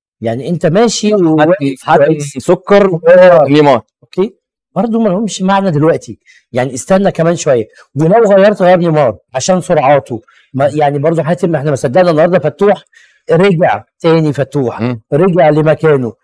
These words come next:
Speaker 1: النهارده بيأدي، النهارده بيحاول يعمل حاجة كويسة. الشوط التاني هو، آه، خلاه حر أكتر، إن هو لعب ب-، بطريقته العادية، إن هو باك ليفت بيزيد
Speaker 2: بالظبط،
Speaker 1: من بره
Speaker 2: بالظبط.
Speaker 1: ويرجع لجوه،
Speaker 2: مم.
Speaker 1: العادي جدًا بكل واجباته.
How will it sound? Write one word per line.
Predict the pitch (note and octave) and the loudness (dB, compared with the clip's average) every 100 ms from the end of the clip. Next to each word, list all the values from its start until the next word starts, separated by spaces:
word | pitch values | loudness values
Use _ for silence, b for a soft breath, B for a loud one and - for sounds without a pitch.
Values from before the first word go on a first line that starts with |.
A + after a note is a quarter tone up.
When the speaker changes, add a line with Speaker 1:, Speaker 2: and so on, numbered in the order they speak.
| _ B2+ | _ -6
Speaker 1:
النهارده | C3+ F3 F3 | -2 0 0
بيأدي، | D#3 C#3 D#3+ A#2+ A2 A#2 | 0 2 0 -2 -8 -8
النهارده | C3 C3+ E3+ E3+ D#3+ | -6 -2 -2 0 0
بيحاول | D3+ B2+ F3+ E3+ | -2 -2 0 2
يعمل | F3 E3+ C3 | 0 0 -4
حاجة | D#3+ | -6
كويسة. | D#3 D#3+ D#3+ C#3 A#2 b b C#3 | -4 -2 -2 -4 -8 b b -8
الشوط | - F3 | -4 -4
التاني | E3+ - F#3+ F3+ | -4 0 0 0
هو، | D#3 F#3+ F#3+ F#3+ G3 F#3+ b b | 0 2 4 4 2 -2 b b
آه، | D3 D3 | 0 0
خلاه | D#3 D3+ F3+ | 2 0 0
حر | D3 F#3 F3+ D#3 | 0 0 0 0
أكتر، | F#3 - B2 F#2 _ _ C#3 | -4 -2 -4 -4 _ _ -6
إن | C#3 | 0
هو | E3+ | 2
لعب | F3 F3 D#3 | 2 0 -2
ب-، | D3 C#3 | -2 -2
بطريقته | C#3 D#3+ E3+ D#3+ | -4 -2 -2 -2
العادية، | B2+ D3+ D#3 | 0 2 2
إن | C3 | 0
هو | D3 | 0
باك | D3+ - | -2 -2
ليفت | D#3+ D3 C#3+ | -4 -4 -6
بيزيد | C#3 B2+ | -6 -6
Speaker 2:
بالظبط، | - C3 | -2 -2
Speaker 1:
من | C#3 | 0
بره | D#3 D3+ | 0 2
Speaker 2:
بالظبط. | D3 A#2+ | 0 0
Speaker 1:
ويرجع | D3+ D3 | 0 -2
لجوه، | C#3 D3+ D#3 C#3+ A2 | 0 2 2 0 -2
Speaker 2:
مم. | A#2+ A#2 | -4 -2
Speaker 1:
العادي | C#3+ D3 F3+ D#3+ | -2 2 2 2
جدًا | D#3+ D#3 C#3+ | 0 0 -2
بكل | C3 C3 F3 | -4 -2 0
واجباته. | D#3 D3+ D3 B2+ | 2 2 -2 -4